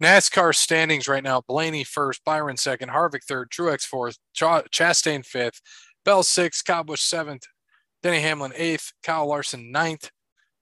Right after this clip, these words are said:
Tyler Reddick tenth, Keselowski eleventh, Logano twelfth, Buescher thirteenth, Stenhouse Junior fourteenth, Bubba Wallace fifteenth, Daniel Suarez sixteenth. Bowman is on the outside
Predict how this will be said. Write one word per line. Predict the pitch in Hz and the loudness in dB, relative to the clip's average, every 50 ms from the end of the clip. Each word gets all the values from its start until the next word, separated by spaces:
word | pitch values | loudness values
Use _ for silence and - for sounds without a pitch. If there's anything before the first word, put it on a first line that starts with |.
| _ _ | _ _
Tyler | - - 180 175 160 147 | -2 0 2 2 2 2
Reddick | 151 143 131 - - | 2 0 0 -2 -4
tenth, | - - 170 165 160 147 - - _ _ - | -4 -2 -2 -2 -4 -6 -14 -20 _ _ -10
Keselowski | - 127 113 147 160 170 - - - | -8 -6 -2 -2 -2 -2 -2 -4 -4
eleventh, | 139 123 135 147 139 139 131 - - | -4 -2 -2 -2 -4 -8 -14 -16 -14
Logano | 127 120 113 139 160 175 170 143 - | -14 -6 -2 0 0 2 0 -2 -4
twelfth, | - 139 131 123 120 113 - - _ | -4 -4 -2 -2 -2 -4 -6 -10 _
Buescher | 147 165 190 - - 160 139 - | -8 -6 -4 -4 -4 -6 -6 -6
thirteenth, | - 139 131 - - - 127 117 117 113 - _ _ _ - | -6 -6 -6 -6 -6 -6 -6 -8 -10 -12 -16 _ _ _ -4
Stenhouse | - - - 175 175 170 151 160 165 160 139 - | -2 0 2 2 2 2 2 2 2 2 0 -2
Junior | - - 143 135 131 127 123 123 120 117 - _ - | -2 -2 -2 -2 -2 -4 -4 -4 -6 -6 -8 _ 0
fourteenth, | - 220 262 - - - 165 160 151 - - - 139 - | 2 2 2 0 -4 -6 -6 -6 -8 -10 -14 -18 -2 2
Bubba | 190 202 180 | 2 4 4
Wallace | 165 143 135 131 127 127 120 - | 4 2 4 4 2 2 0 -2
fifteenth, | - - - 185 - _ - - 165 156 143 - - - - - - - - - _ - | -4 -4 -6 -6 -6 _ -10 -10 -10 -10 -12 -14 -18 -20 -18 -18 -18 -20 -20 -20 _ 0
Daniel | - 147 165 160 160 143 127 | 2 2 4 4 2 2 2
Suarez | - - - 208 226 220 180 139 123 120 123 127 120 | 2 2 4 4 6 6 6 6 4 4 2 2 2
sixteenth. | - - - 185 165 - - - 156 131 110 - - _ - | 2 2 2 0 0 -2 -4 -4 -4 -6 -6 -10 -12 _ 2
Bowman | 151 190 202 180 147 131 127 135 143 143 - _ _ - - - _ _ _ | 4 4 4 2 0 -2 -4 -4 -6 -12 -18 _ _ -20 -20 -20 _ _ _
is | - 117 117 | -4 -2 -2
on | 117 107 | -2 -2
the | 107 107 104 | -4 -4 -2
outside | 110 123 127 - - - 131 127 131 135 135 143 143 | -2 -2 -2 -2 0 0 2 2 2 2 0 -2 -6